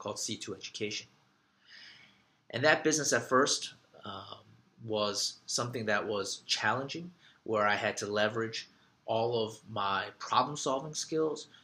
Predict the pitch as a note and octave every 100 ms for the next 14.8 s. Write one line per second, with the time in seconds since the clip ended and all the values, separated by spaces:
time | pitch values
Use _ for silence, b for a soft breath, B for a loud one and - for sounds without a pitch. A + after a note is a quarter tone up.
0 | b - A2 G#2+ G#2+ G#2 G#2 - G#2+ G2+
1 | A2 A2+ G#2+ A2 - G2+ G2 G2 G2 G2+
2 | - A2 B2+ - - - G2 G2 G#2+ D3
3 | - G#2 F#2+ G2+ - b b b b b
4 | _ - A#2 B2+ D#3 E3+ F#3 - _ _
5 | _ - B2 - B2 C3 B2 A#2+ A2+ D#3
6 | - D3+ A2+ A2+ A#2+ - - - A#2 -
7 | B2+ C3+ D#3 F3 F3 B B B - E3
8 | D#3 D3+ A#2+ - C#3 - - A#2 G#2+ -
9 | - - - - D#3+ F#3+ F3+ D3 C#3+ C#3
10 | B2+ - C#3 G2 - - A#2 A#2+ B2 A#2+
11 | G#2 F#2+ - F#2+ - - C3 - _ _
12 | _ _ _ _ _ b b b b b
13 | b b _ _ _ _ _ _ _ _
14 | - D3 G#3 G3+ D#3 C#3+ A2+ G2+